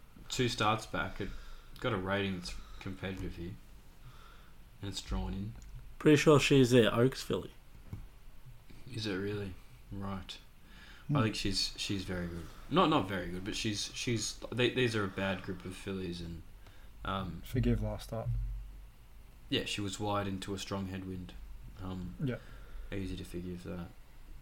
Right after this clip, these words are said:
Speaker 3: All right, beautiful.
Speaker 2: Yeah, pretty sure she's their Oaks filly, but
Speaker 1: E-,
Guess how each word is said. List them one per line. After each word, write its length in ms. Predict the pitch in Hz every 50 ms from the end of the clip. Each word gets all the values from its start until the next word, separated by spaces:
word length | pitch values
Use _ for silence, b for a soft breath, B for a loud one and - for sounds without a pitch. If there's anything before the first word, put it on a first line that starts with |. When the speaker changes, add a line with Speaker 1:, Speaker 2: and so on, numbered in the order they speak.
| b b b b b b b b b b b b - - - - - - - 139
Speaker 3:
All 60 | 120
right, 200 | 110 110 - -
beautiful. 340 | 127 123 123 113 - 110 98 - -
Speaker 2:
Yeah, 160 | 139 139 113
pretty 220 | 98 - 131 127 117
sure 180 | - 123 120
she's 240 | - - 120 107 -
their 220 | 107 107 101 101
Oaks 220 | 107 107 - - -
filly, 240 | - 104 98 104 101
but 240 | - 107 131 - - - b b b b b b b - -
Speaker 1:
E-, 160 | 156 170